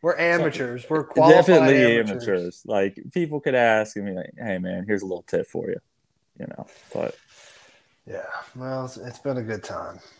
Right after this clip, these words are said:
Speaker 2: Yeah, it's,
Speaker 1: Good
Speaker 2: it's
Speaker 1: time.
Speaker 2: definitely been a good time. And, and I remember, I mean, Anisha, you've been around for a ton of it, obviously. Um, just kinda talking about things, 'cause I remember,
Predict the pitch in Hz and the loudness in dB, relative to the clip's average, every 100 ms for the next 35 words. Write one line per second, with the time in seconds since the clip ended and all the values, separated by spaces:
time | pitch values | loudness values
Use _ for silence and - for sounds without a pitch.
0 | _ _ _ 139 120 101 95 - 101 - | _ _ _ 6 8 6 2 -4 -10 -8
1 | 113 113 107 101 95 92 90 85 - 87 | -8 -8 -8 -8 -8 -8 -6 -8 -8 -10
2 | 85 85 87 87 - _ - - - - | -10 -12 -16 -18 -20 _ -20 -20 -14 0
3 | 104 120 127 113 104 95 - _ _ _ | 4 4 4 2 2 2 0 _ _ _
4 | _ 107 107 104 101 110 101 110 131 95 | _ -6 -4 -2 -2 -4 -4 -6 -4 -6
5 | 87 90 87 - 82 - 98 90 80 80 | -4 -4 -6 -8 -10 -6 -6 -6 -8 -12
6 | - - 87 87 78 78 - 82 80 _ | -12 -10 -6 -6 -8 -14 -8 -6 -6 _
7 | - - _ _ _ - 92 85 80 82 | -20 -20 _ _ _ -6 -2 -2 -4 -8
8 | - _ - 104 110 - 101 87 80 90 | -14 _ -10 2 2 4 0 0 2 2
9 | 87 85 87 82 87 87 - 92 101 120 | 2 -2 -6 -6 -4 -4 -2 4 6 6
10 | 110 98 92 87 | 4 4 4 2